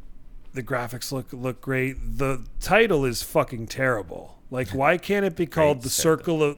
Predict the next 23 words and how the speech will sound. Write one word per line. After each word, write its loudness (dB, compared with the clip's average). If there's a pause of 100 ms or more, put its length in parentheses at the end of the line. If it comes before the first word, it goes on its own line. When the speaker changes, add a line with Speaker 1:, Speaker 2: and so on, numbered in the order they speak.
Speaker 1:
the 2
Circle -2
of -6
Truth -4
or -4
the -8
fucking -4
Speaker 2:
That's -12
pretty -14
bad, -14
too. -10
Speaker 1:
Ri-, -4 (120)
the 2
Ring 2
of -2
Rudeness 0
or -4
I 2
don't -2
know, -2
like, 0
something 0
that's, -2